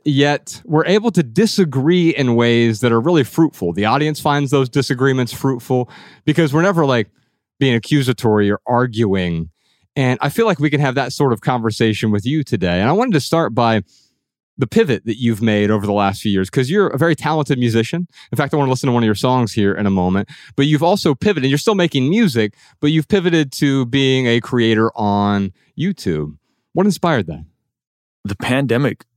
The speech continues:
Speaker 2: inspired that. Best thing that, that ever happened to me, <laughs> as weird as that sounds. Sorry to anyone who's had it rough. But for me,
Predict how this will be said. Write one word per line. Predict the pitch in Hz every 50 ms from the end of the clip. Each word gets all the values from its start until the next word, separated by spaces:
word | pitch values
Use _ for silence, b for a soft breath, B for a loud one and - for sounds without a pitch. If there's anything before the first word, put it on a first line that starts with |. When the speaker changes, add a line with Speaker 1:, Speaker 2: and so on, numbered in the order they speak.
| _ _ -
Speaker 2:
inspired | 101 95 - - - 98 92 90 90 87
that. | 87 - - - _ -
Best | - 110 113 110 - -
thing | 127 117 107 101
that, | 98 92 90 85 78
that | 92 92
ever | 90 90 87
happened | 85 90 87 - 87 85 82 -
to | 82
me, | 85 87 85 82 87 - -
<laughs> | - -
as | 127 110 - -
weird | - 131 120 95 131 107
as | 101 92
that | 95 85 85 -
sounds. | - 95 80 - - - _
Sorry | - - - - 78 - -
to | - - -
anyone | 82 82 85 92 - -
who's | - - 50 - - - B B B B B B B B B B _ _ -
had | - 110 101 92
it | 82
rough. | 80 90 95 95 78 76 85 - - -
But | 110 107 92 85 - _ -
for | - - 110 101
me, | 95 101 113 123 117 107 98 95 95